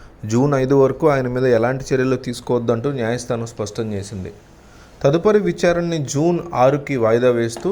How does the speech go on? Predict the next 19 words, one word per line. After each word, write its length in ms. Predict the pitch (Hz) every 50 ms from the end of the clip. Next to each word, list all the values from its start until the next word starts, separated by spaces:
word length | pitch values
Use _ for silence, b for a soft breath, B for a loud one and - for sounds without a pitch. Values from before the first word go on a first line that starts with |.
| 214
ఎమ్మెల్యే 440 | 185 135 127 127 135 143 147 151 151
మీద 200 | 143 139 135 131 127
ప్రత్యేక 460 | 131 - 117 110 - - 139 139 139
నిఘా 280 | 123 113 110 117 123 127
ఉంచాలని 560 | 123 120 117 - 127 117 113 110 113 151 208 262 B B B B B B B B B - -
ఎలక్షన్ 380 | 117 151 156 - - 180 175
కమిషన్ని 440 | 180 151 151 151 143 - 143 139 135
న్యాయస్థానం 600 | 131 120 113 110 117 123 - - 131 123 117 113
ఆదేశించింది. 680 | 110 107 107 107 101 - 117 110 - - 113 95 - - - - - - - - B B B B B B B B B B -
రెండు 240 | 117 107 113 113 117
రోజుల 260 | 120 127 131 143 143
క్రితం 300 | 139 143 127 - 135 151 165
తెలుగుదేశం 540 | 160 147 127 135 147 147 147 143 - 151 143
పార్టీ 300 | 139 143 135 135 - 143 135
సోషల్ 440 | - - 120 120 120 - 139 131 127
మీడియాలో 380 | 123 123 123 120 120 120 131 160
పిన్నెల్లి 520 | 156 - 139 127 127 139 151 160 156 151
ఈవీఎం 380 | 135 127 131 139 147 151 147 147
ధ్వంసం 340 | 135 131 127 123 - 139 131